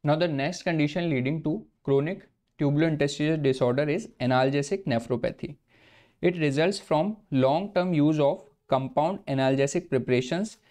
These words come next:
containing phenestin, aspirin, and caffeine.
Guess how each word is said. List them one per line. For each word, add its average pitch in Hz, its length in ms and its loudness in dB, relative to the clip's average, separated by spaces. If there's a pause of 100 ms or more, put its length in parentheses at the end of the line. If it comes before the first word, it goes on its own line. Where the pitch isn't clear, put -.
(180)
containing 143 560 -2 (400)
phenestin, 147 580 0 (460)
aspirin, 165 580 -2 (260)
and 180 360 -2 (260)
caffeine. 123 400 -2